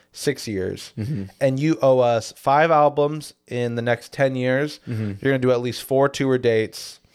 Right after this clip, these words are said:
Speaker 1: and, you know, as many photo shoots or ad spots as we want."
Speaker 2: Yeah.
Speaker 1: And so you get your check, you get your payment on time like any other employee.
Speaker 2: Yeah.
Speaker 1: And they make all the proceeds from your money.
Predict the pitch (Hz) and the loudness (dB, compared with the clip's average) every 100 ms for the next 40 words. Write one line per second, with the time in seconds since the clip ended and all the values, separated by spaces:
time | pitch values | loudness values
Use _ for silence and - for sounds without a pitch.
0 | _ _ _ _ _ 113 113 113 107 107 | _ _ _ _ _ -2 2 2 0 -2
1 | 107 98 _ _ _ _ - 104 98 101 | -4 -8 _ _ _ _ -16 -8 -2 -2
2 | 107 131 135 123 - 127 127 - 135 123 | 0 0 0 -2 0 2 0 -4 -6 -6
3 | - - 107 113 104 - 107 101 113 95 | -6 -4 0 0 -2 -4 -2 -2 -4 -6
4 | 107 101 98 85 - 113 101 92 98 117 | -6 -2 -2 -4 -2 0 0 -2 -2 -2
5 | 131 110 123 196 151 196 139 185 214 - | -2 -2 0 -2 0 -2 0 -2 -2 -6
6 | - - 156 185 127 139 143 160 165 165 | -4 0 0 -2 -8 -6 -2 -2 -2 -2
7 | 156 151 117 131 - _ _ - 127 156 | -2 -2 -2 -4 -8 _ _ -2 0 0
8 | - 139 147 127 123 135 139 151 170 185 | 0 0 0 2 0 0 -2 0 0 0
9 | 175 - 202 208 165 110 160 - 110 98 | -2 0 0 2 0 -4 -6 0 0 0
10 | 95 - _ _ _ 139 135 143 151 135 | -6 -14 _ _ _ 0 2 2 2 0
11 | 127 - 139 151 147 - 147 131 127 - | 0 0 2 2 -2 -2 -2 -2 -8 -8
12 | 117 110 117 110 | -6 -6 -8 -8